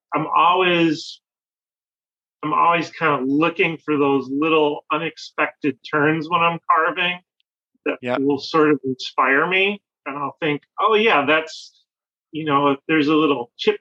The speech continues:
Speaker 1: defect or something in the wood, I'll think, "Yeah, that, I can incorporate that into the spoon and give it a little more character than just carving a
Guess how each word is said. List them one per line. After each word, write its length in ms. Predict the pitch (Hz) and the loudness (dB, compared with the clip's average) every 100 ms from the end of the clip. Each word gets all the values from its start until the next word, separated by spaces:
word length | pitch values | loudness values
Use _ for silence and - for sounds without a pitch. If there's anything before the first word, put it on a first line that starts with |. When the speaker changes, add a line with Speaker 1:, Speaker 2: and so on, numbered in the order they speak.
| _ | _
Speaker 1:
defect 600 | 185 175 - 165 - - | -10 -10 -4 -2 -2 -6
or 120 | 160 | -10
something 460 | 139 165 151 160 156 | -4 -4 -4 -6 -4
in 120 | 156 | -2
the 100 | 156 | 0
wood, 300 | 135 156 151 | 2 2 2
I'll 180 | 135 127 - | 2 0 -2
think, 180 | 147 - | -6 -2
"Yeah, 240 | 220 160 139 | 0 2 2
that, 200 | 165 - 156 | 0 0 -6
I 100 | 170 | -6
can 200 | 175 156 | -6 -6
incorporate 680 | 135 - 160 156 135 127 - | -6 -2 -2 0 -2 -2 -2
that 200 | 143 127 | -2 -2
into 200 | 131 127 | -2 -6
the 80 | 127 | -8
spoon 440 | - - 147 135 | -6 -2 0 0
and 100 | 127 131 | -2 -2
give 140 | 135 | -2
it 80 | 127 | 0
a 100 | 131 | 0
little 200 | 139 131 | 2 0
more 240 | 127 123 - - | 0 -2 -2 0
character 600 | 156 160 - 160 156 143 | 2 2 -2 0 0 0
than 380 | 135 131 127 127 _ _ _ _ | -2 -4 -6 -8 _ _ _ _
just 240 | 180 160 - | -4 -4 -2
carving 420 | 175 160 147 135 | 2 4 2 2
a 120 | 127 | -2